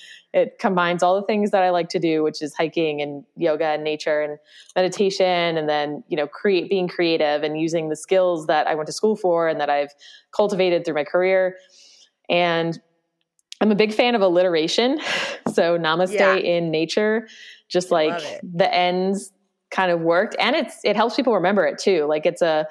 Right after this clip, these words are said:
Speaker 1: a memory device. When you have repetition or repetition of the same
Speaker 2: Uh-huh.
Speaker 1: sound or repetition of the same word,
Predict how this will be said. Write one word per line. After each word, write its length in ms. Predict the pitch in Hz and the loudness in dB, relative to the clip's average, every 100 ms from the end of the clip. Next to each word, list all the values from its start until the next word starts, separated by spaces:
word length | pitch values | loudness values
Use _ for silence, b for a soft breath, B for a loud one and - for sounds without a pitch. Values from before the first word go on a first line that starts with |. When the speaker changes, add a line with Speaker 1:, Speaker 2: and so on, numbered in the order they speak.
| B B B | B B B
Speaker 1:
a 100 | 180 | 0
memory 320 | 185 180 170 | 2 2 0
device. 580 | 165 151 147 143 151 - | 0 2 2 0 -2 -2
When 160 | 170 | -2
you 160 | 165 160 | 0 0
have 420 | 180 170 165 160 | 2 2 2 0
repetition 800 | 170 170 170 190 185 170 165 170 - | 0 0 -2 -2 0 2 0 -2 -2
or 340 | 156 160 151 175 | 0 0 0 -2
repetition 340 | 165 170 180 | -2 -4 -2
of 60 | 165 | -4
the 60 | |
same 180 | 175 170 | -2 -4
Speaker 2:
Uh-huh. 80 | 165 | 0
Speaker 1:
sound 320 | 160 156 156 | 0 0 0
or 40 | 151 | -2
repetition 440 | 156 180 170 - | -2 -4 -6 -4
of 60 | 160 | -4
the 80 | 156 | -2
same 180 | 156 | -2
word, 380 | 147 151 151 151 | 0 0 0 -4